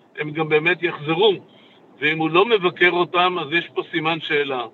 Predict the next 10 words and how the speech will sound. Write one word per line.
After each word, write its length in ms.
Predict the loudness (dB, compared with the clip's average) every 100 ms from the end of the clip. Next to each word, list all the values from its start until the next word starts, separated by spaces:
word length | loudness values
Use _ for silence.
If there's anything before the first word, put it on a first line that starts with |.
| _ _
והעובדה 560 | 0 2 0 -2 -2 -2
שפה 540 | 2 2 4 2 -2
ראש 300 | -4 -4 -4
הממשלה 540 | -6 -8 -4 -2 0 -2
דיבר 380 | -2 -2 0 0
על 120 | 0
משהו 400 | -2 -2 -8 -14
שכנראה 800 | -12 -6 -2 0 4 4 4 2 -2 -2
עורבא 360 | -2 0 0
פרח, 520 | 0 0 4 4 2